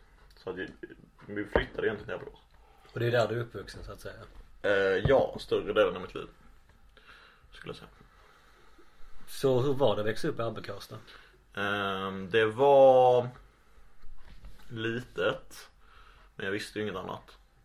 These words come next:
Speaker 1: Så att jag tänker att för mig var det liksom världen på något vis. Såklart som det är för alla. Men det var, eh, fint på många sätt.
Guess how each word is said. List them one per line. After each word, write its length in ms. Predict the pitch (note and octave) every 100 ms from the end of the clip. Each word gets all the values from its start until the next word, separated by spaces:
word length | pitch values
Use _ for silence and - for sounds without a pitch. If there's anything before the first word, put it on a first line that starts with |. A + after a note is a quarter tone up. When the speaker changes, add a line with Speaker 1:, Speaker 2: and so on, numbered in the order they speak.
| -
Speaker 1:
Så 140 | -
att 60 | E2
jag 120 | F2
tänker 340 | G2 F#2 - F#2
att 120 | -
för 140 | -
mig 160 | F2+ F2+
var 140 | G2
det 60 | F#2
liksom 240 | - - - - -
världen 460 | - - - D#2 - -
på 60 | -
något 120 | C#2+
vis. 180 | - - - - - - - - -
Såklart 320 | - A2 -
som 120 | G#2+
det 60 | G#2+
är 40 |
för 160 | G2 G#2+
alla. 160 | F#2+ -
Men 500 | A#2+ A#2 A2 G#2 F#2 - - - -
det 160 | A2+ A2
var, 1040 | A#2+ C#3 B2+ B2 A2+ A2+ A2+ A2+ A2+ A2
eh, 60 |
fint 480 | G#2+ C#3 A2+ - -
på 60 | E3+
många 200 | D3 C#3+
sätt. 360 | C#3+ C#3+ -